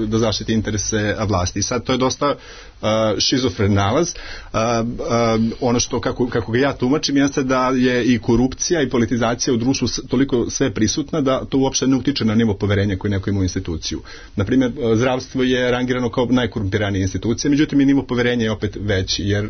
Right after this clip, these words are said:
ne postoji ni druge institucije koje možete da se obratite za ta-, za zdravlje, za bezbednost, a, koju su vam potrebni. I ako bih mogao da se, o-, osvrnem na ovaj rodni aspekt, a, budući da su dve policajke zapravo napadnute, a,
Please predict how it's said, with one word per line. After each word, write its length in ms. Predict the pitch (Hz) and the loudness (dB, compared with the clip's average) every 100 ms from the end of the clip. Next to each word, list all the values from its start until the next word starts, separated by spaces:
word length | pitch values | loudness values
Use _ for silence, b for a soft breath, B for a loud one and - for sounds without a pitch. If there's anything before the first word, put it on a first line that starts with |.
| - | 0
ne 140 | 113 | 0
postoji 300 | 110 - 123 | 0 0 2
ni 120 | 123 123 | 2 2
druge 420 | 117 113 127 120 | 0 0 0 2
institucije 540 | 107 107 104 117 113 110 | 0 0 -2 -2 -2 -2
koje 120 | 107 | 0
možete 260 | 107 98 | 0 0
da 100 | 101 | -2
se 100 | 92 | 0
obratite 360 | 101 113 117 101 | 0 0 0 0
za 140 | 101 | -2
ta-, 180 | 95 107 | -2 -2
za 180 | 107 104 | 0 0
zdravlje, 420 | 101 104 98 101 | 2 0 0 0
za 140 | 95 95 | 0 0
bezbednost, 540 | 95 95 95 92 - | 2 0 -2 -4 -8
a, 340 | 107 95 95 95 - | -4 -2 -2 -4 -4
koju 160 | 98 | -4
su 100 | - | 0
vam 80 | 92 | 0
potrebni. 380 | 85 82 80 - B B B B - | -2 -4 -8 -10 B B B B 0
I 220 | 104 110 | 2 2
ako 160 | 101 117 | 2 0
bih 100 | 131 | 2
mogao 180 | 131 143 | 2 0
da 100 | 131 | 0
se, 360 | - 127 127 120 | -2 0 0 0
o-, 240 | 135 135 - B B - | -2 -6 -10 B B -4
osvrnem 340 | 120 151 139 | -2 2 2
na 60 | 135 | 4
ovaj 180 | 127 117 | 2 2
rodni 360 | 127 139 127 | 2 2 2
aspekt, 400 | 120 - 104 - | 0 -2 -6 -2
a, 240 | 101 101 101 | 0 0 2
budući 280 | 113 110 | 0 2
da 60 | 113 | -2
su 120 | 117 | 0
dve 140 | 113 113 | 0 0
policajke 460 | 113 110 123 98 | 0 0 -2 -2
zapravo 300 | 98 92 98 | -2 0 0
napadnute, 460 | 98 110 143 151 165 B B B B | 0 2 0 0 -4 B B B B
a, 60 | - | -4